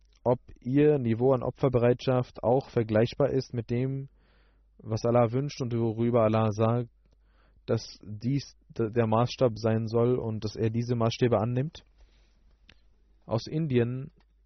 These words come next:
gibt es ebenso einen Inspektor Tariq Jadid aus Ka-, Karnataka und er sagt, dass ein Mensch zweitausend Rupien Tariq Jadid zahlen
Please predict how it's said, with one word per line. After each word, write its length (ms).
gibt 280
es 300
ebenso 300
einen 180
Inspektor 380
Tariq 240
Jadid 300
aus 320
Ka-, 120
Karnataka 520
und 80
er 160
sagt, 340
dass 460
ein 460
Mensch 480
zweitausend 880
Rupien 500
Tariq 300
Jadid 360
zahlen 520